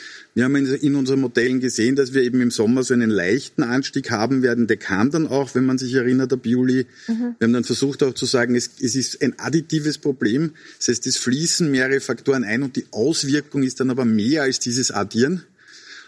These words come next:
Speaker 1: Und dann haben wir halt im August gesagt, "Na ja, jetzt im September wird's sozusagen knackig." Und das war ein bisschen sozusagen, glaube ich, der Wunsch, dass es nicht so ist. Ähm,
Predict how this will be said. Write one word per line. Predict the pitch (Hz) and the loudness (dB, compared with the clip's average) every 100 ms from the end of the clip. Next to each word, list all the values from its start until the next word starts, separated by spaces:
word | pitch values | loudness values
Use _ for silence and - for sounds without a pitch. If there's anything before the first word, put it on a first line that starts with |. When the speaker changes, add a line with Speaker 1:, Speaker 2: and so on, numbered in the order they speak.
| _ | _
Speaker 1:
Und | 131 123 | -4 -2
dann | 117 131 | 0 0
haben | 156 151 | 2 2
wir | 143 | 0
halt | 139 | 0
im | 143 | -2
August | 139 139 143 | -4 -4 -4
gesagt, | - 147 139 | -2 -2 0
"Na | 135 | 0
ja, | 135 | 2
jetzt | 139 135 | 0 -2
im | 151 | -4
September | 127 131 117 123 139 | -4 -2 0 0 0
wird's | 135 131 | -2 -2
sozusagen | 127 139 127 135 127 | -6 -4 -2 -2 -2
knackig." | 110 98 - 117 | -4 -6 -4 -2
Und | 120 - - - - _ _ _ _ - | -2 -2 -16 -16 -18 _ _ _ _ -2
das | 127 147 - - - - | 0 0 -2 -4 -6 -8
war | 156 143 123 | -6 -2 0
ein | 147 147 | 0 0
bisschen | 151 175 165 | 0 0 0
sozusagen, | 160 151 151 151 151 | -2 0 0 0 0
glaube | 131 127 151 | 0 0 0
ich, | 143 | 0
der | - 131 | -2 0
Wunsch, | 127 147 | 0 0
dass | - 117 | 0 0
es | 113 | 0
nicht | 120 113 - | 0 0 -2
so | 107 | -4
ist. | 135 180 - - - - - | 0 0 -2 -6 -18 -14 -6
Ähm, | 131 135 147 | -2 0 0